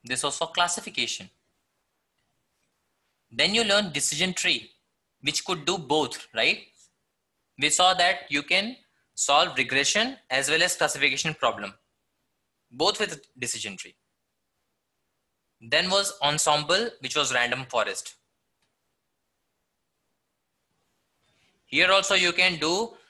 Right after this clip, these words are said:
a regression as well as classification problem. Okay.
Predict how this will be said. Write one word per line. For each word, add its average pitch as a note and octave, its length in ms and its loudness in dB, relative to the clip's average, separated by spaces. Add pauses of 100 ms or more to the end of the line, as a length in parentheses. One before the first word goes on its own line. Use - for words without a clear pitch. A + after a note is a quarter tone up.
(140)
a B2+ 100 -4
regression D3 480 0
as C#3+ 200 -2
well D#3 100 2
as - 140 -2
classification A#2 600 -4
problem. F#2 380 -12 (3250)
Okay. E3+ 260 -6